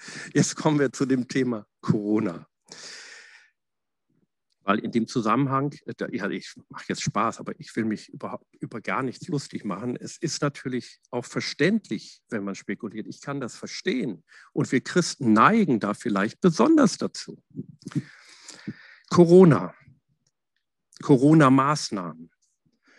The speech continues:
Ja, wir haben ja noch viele Maßnahmen, die wir befolgen müssen. Ihr sitzt alle mit Maske da.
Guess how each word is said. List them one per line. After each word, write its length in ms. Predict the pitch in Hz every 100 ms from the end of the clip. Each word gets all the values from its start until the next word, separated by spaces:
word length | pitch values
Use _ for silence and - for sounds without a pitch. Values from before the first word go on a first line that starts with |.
| _ _ _ _ _ _ _ _ _ _
Ja, 320 | 127 123 101 107
wir 120 | 101
haben 320 | 131 127 - _ _ _ _ _ _ _
ja 120 | 117 110
noch 140 | 107
viele 260 | - 117 104
Maßnahmen, 640 | 110 120 - 101 98 - _ - - - - - -
die 120 | 113
wir 80 | 104
befolgen 460 | 107 - 127 123
müssen. 240 | 117 117 120
Ihr 100 | 104
sitzt 280 | 104 - -
alle 180 | 104
mit 160 | 101 104
Maske 400 | 104 127 - 127
da. 380 | 113 110 110